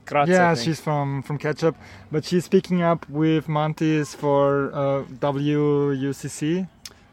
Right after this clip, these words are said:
Speaker 1: Exactly, heading to Cincinnati with them and, uh, hoping to, well, tear it up out there. It'll be a fun experience.
Speaker 2: I think for the, the W U C C squad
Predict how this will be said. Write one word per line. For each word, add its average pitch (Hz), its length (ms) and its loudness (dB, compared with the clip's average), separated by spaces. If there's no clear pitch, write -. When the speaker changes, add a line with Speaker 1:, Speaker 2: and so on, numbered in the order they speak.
Speaker 1:
Exactly, 127 460 -2
heading 147 300 0
to 135 80 -10
Cincinnati 143 720 -2
with 143 160 -2
them 135 400 -4
and, 120 380 -4
uh, 127 240 6
hoping 131 400 0
to, 123 320 -2
well, 117 240 -2
tear 123 220 0
it 117 60 2
up 120 140 -2
out 113 220 -2
there. 127 200 2
It'll 127 100 0
be 123 160 0
a 113 160 -4
fun 123 360 -4
experience. 120 640 -4
Speaker 2:
I 147 40 -4
think 170 220 -2
for 165 300 2
the, 151 920 -2
the 147 360 -4
W 160 720 -2
U 156 240 -2
C 147 180 -10
C 165 680 0
squad 170 560 0